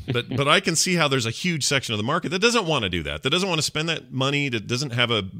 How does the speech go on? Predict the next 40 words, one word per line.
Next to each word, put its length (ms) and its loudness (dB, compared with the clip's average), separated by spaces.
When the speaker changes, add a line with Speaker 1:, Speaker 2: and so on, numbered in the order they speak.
Speaker 1:
incentive 460 -2
from 140 -6
their 120 0
businesses 440 -2
to 80 -4
do 160 -4
that. 280 0
They're 140 -4
just 240 -10
like, 180 -6
"Ugh, 260 -4
I 40 -2
don't 80 -2
wanna 140 0
buy 160 -2
a 20 -2
new 100 -2
computer 340 -4
just 140 -6
so 60 -4
I 40 -4
can 80 -6
play 180 -6
that 140 -2
one 160 -8
game." 300 -2
Speaker 2:
It's 200 0
not 180 6
even 260 2
that. 460 2
It's 340 2
even 360 4
people 460 2
who 140 -2
do 240 0
want 260 2
to 80 -6
do 180 -2
that 280 0
might, 240 2